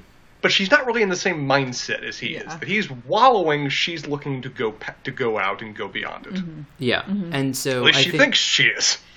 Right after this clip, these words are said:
Speaker 3: Right, and I think that there's sort of also this complication of, like, empty nesting a bit, and 'cause, like, we later get descriptions of the house being, like,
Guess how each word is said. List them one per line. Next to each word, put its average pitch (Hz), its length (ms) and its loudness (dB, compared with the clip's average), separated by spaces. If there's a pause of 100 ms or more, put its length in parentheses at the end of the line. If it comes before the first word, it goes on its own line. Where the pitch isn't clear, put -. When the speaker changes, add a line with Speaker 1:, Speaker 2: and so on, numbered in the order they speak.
(160)
Speaker 3:
Right, 113 260 -2
and 135 160 -2
I 139 60 0
think 165 220 -4
that 127 180 -4
there's 120 220 0
sort 120 160 -4
of 110 120 -8
also 110 360 -4
this 104 240 -4
complication 104 840 -6
of, 98 540 -6 (340)
like, 110 300 -6
empty 120 340 0
nesting 110 680 -8
a 113 120 -4
bit, 120 400 -4 (100)
and 98 520 -6
'cause, 107 240 -8
like, 98 340 -8 (300)
we 117 180 -4
later 110 280 -2
get 101 200 -6
descriptions 139 520 -4
of 113 60 -10
the 110 80 -4
house 107 280 -4
being, 101 340 -8
like, 95 220 -10